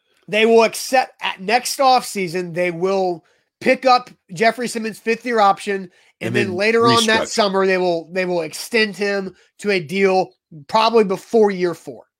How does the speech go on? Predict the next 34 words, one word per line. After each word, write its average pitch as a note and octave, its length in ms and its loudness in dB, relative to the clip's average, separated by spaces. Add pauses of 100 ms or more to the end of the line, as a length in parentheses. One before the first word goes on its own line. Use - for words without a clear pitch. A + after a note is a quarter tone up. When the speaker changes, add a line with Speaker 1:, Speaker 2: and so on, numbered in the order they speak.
(360)
Speaker 2:
Yeah. F2 160 -10 (440)
That, E3 560 -2
and F#3+ 260 2 (240)
Austin, G3+ 840 -2 (220)
you D3+ 240 0
just - 560 -4
told B3 320 4
us E3 540 0 (420)
what D3+ 320 -4
every G3 360 2
first G3 460 -2
round F#3+ 260 2
selection E3+ 380 2
Speaker 1:
Actually, E3+ 200 0
Speaker 2:
should C#3+ 260 -4
be. A2 260 -8
Speaker 1:
actually, C4+ 300 -2
you C#4 60 2
know C#4 100 4
what? C4+ 280 2
I, A3 260 0
I A3+ 60 -2
changed G#3 420 -2
that. E3 200 -14
They G#3+ 140 0
won't B3+ 280 0
do D#3+ 140 -10
that. A#2 260 -18
They F#3+ 100 -4
will G3 120 0
pick B3 300 0
up A#3+ 160 0
Jeffrey A3 340 -2
Simmons' G#3+ 460 -4